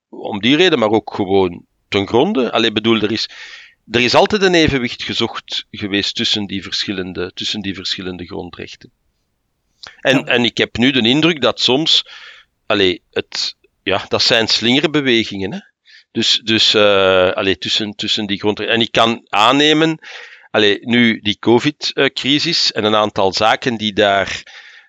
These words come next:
Speaker 1: eh, zijn moeten gebeuren, dat zijn natuurlijk geen, ehm,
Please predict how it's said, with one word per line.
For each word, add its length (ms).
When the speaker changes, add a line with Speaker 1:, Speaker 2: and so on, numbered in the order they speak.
Speaker 1:
eh, 160
zijn 260
moeten 240
gebeuren, 680
dat 140
zijn 160
natuurlijk 460
geen, 600
ehm, 720